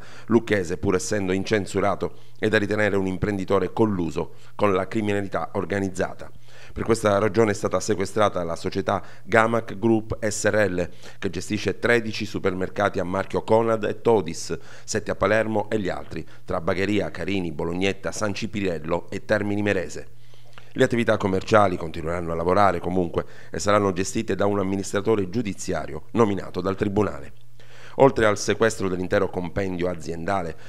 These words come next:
che nel duemiladiciannove è arrivato a fatturare circa ottanta milioni di euro, le Fiamme Gialle hanno anche messo i sigilli a sette immobili in zona Pagliarelli, sessantuno rapporti bancari, cinque polizze assicurative e sedici autovetture,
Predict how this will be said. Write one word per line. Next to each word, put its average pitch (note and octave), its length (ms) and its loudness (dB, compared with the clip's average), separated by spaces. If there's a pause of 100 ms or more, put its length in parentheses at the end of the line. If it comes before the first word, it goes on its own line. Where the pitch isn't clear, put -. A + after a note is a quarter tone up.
che - 100 -10
nel D#2 140 -6
duemiladiciannove F#2+ 760 0
è F#2 40 2
arrivato F2+ 340 -2
a F2 40 -6
fatturare G#2+ 500 2
circa G#2+ 460 0
ottanta G2+ 480 0
milioni F#2+ 340 0
di F#2+ 100 0
euro, F#2 380 4 (380)
le A#2 120 0
Fiamme A2+ 300 4
Gialle G2+ 400 6
hanno G2+ 240 2
anche G2 200 2
messo G2 220 -4
i F#2 60 0
sigilli F2+ 500 -2 (220)
a G#2 120 -2
sette A2 520 2
immobili F#2 560 2
in F2 100 -2
zona F#2+ 260 2
Pagliarelli, F#2+ 600 0 (240)
sessantuno G2+ 560 2
rapporti F#2+ 400 2
bancari, F#2 540 2 (200)
cinque B2+ 400 4
polizze G#2 380 4
assicurative F#2+ 720 0
e G#2+ 100 -4
sedici A#2+ 600 -2
autovetture, G#2+ 800 2